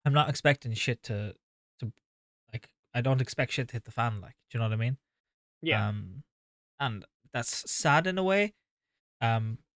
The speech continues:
Speaker 1: but with W W E, what do you really expect, I suppose? They're
Speaker 2: It, it's never
Speaker 1: quite
Speaker 2: gonna be
Speaker 1: safe.
Speaker 2: absolutely insane.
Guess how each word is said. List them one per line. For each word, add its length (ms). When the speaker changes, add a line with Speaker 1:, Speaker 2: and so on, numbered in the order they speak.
Speaker 1:
but 140
with 120
W 180
W 180
E, 40
what 140
do 100
you 40
really 220
expect, 440
I 60
suppose? 460
They're 180
Speaker 2:
It, 140
it's 200
never 180
Speaker 1:
quite 80
Speaker 2:
gonna 100
be 60
Speaker 1:
safe. 160
Speaker 2:
absolutely 580
insane. 460